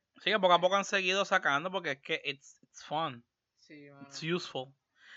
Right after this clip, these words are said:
Speaker 1: También otro que me gusta es el de Banco Popular, el retiro fácil creo que es, que tú puedes escanear en el A T M. Like, tú puedes entrar a la aplicación móvil de Banco Popular,
Speaker 2: Ujú.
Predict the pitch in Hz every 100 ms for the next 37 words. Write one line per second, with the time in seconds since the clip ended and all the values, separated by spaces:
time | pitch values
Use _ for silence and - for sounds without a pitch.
0 | - - 143 147 175 208 208 202 196 220
1 | - 180 156 - 135 - 185 185 180 175
2 | 147 143 135 127 160 143 123 117 113 120
3 | 117 123 156 165 165 - - 160 156 156
4 | 127 127 120 127 135 165 - 160 143 147
5 | 151 147 131 123 123 123 123 143 127 117
6 | _ _ _ _ _ _ _ _ _ -
7 | 127 120 123 151 160 170 170 165 170 165
8 | 147 160 165 165 151 139 147 156 156 120
9 | 127 _ _ - 170